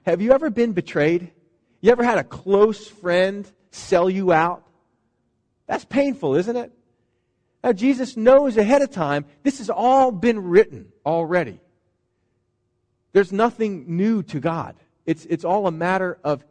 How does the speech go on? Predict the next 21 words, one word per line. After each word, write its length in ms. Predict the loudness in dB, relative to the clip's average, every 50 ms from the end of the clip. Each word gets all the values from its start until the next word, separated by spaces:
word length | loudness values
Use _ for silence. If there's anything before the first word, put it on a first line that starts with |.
| _
history 460 | -4 -4 -4 -4 -6 -8 -8 -6 -6 -8
to 180 | _ -8 -8 -6
him, 400 | -4 -4 -6 -6 -6 -10 -14 -16 _ _ _ _
but 100 | -2 -2
it's 160 | -2 -2 -6 -10
future 400 | -8 -4 -4 -2 -2 -4 -8 -4
history 500 | -4 -4 -6 -6 -10 -8 -8 -8 -6 -6
at 120 | -8 -6
this 140 | -6 -6 -6
point. 260 | -4 -4 -4 -4 -4
Jesus 380 | -4 -4 -4 -2 -4 -6 -8 -6
knows 360 | -2 2 2 2 2 2 -2
what 160 | 0 0 2
he's 220 | 2 0 -2 -4 -2
facing. 500 | -2 0 0 0 -4 -8 -10 -10 -10 -12 _ _ _ _ _ _ _ _ _ _ _ _ _ _
He 100 | -4 -2
says, 160 | -2 -2 -4 -6 -6
"I'm 220 | -4 -4 -4 -2
gonna 180 | -2 0 0 0
be 360 | 0 -2 -4 -4 -6 -8 -10 _ _ _ _ _ _ -8
betrayed." 580 | -8 -8 -8 -10 -8 -6 -6 -6 -6 -8 -12